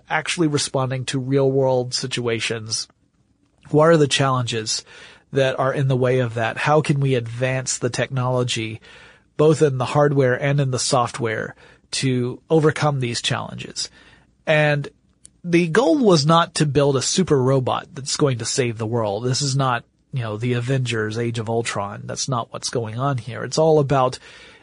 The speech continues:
incremental improvements in the art and discipline of robotics so that the next generation of robots can benefit from the research and development done in this first generation.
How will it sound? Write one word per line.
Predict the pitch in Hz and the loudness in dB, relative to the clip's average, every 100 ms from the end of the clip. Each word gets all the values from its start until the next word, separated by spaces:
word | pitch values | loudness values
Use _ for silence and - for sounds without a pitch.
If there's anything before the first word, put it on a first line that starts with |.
| _ - | _ -4
incremental | 220 - 226 190 175 170 | -4 0 2 4 4 4
improvements | 147 - - 156 135 117 - - - - | 0 -2 0 2 2 -4 -6 -4 -4 -4
in | 151 135 127 123 | -4 -4 -4 -6
the | 127 127 | -6 -2
art | 147 147 143 - - | 2 2 2 -6 -8
and | 127 | -4
discipline | 135 - 139 135 120 | -2 0 -2 -2 -4
of | 117 | -2
robotics | 120 113 147 143 110 - - - - - - _ _ | -4 2 4 4 0 -6 -6 -8 -12 -20 -20 _ _
so | - - 147 143 | -4 2 2 2
that | 139 131 127 - - - | 2 0 0 -4 -10 -8
the | 143 123 | -6 -2
next | 156 202 - | 0 0 2
generation | 160 120 113 110 123 | 0 0 -2 -4 -4
of | 113 | -4
robots | 117 117 117 120 - | -2 0 -2 -4 -2
can | 139 127 | -2 -2
benefit | 127 220 185 - 110 - - _ | 2 2 2 0 -10 -10 -16 _
from | - 120 120 120 123 - | -4 -2 -2 -8 -12 -8
the | 139 123 | -4 0
research | 135 123 131 123 | -2 0 -2 -2
and | 123 | -4
development | 120 120 117 131 120 | -2 -2 -4 -6 -4
done | 127 117 117 | -2 -2 -6
in | 123 | -8
this | 120 113 | -6 -4
first | - 214 196 - | 0 2 2 0
generation. | 120 101 104 - | -4 -4 -6 -8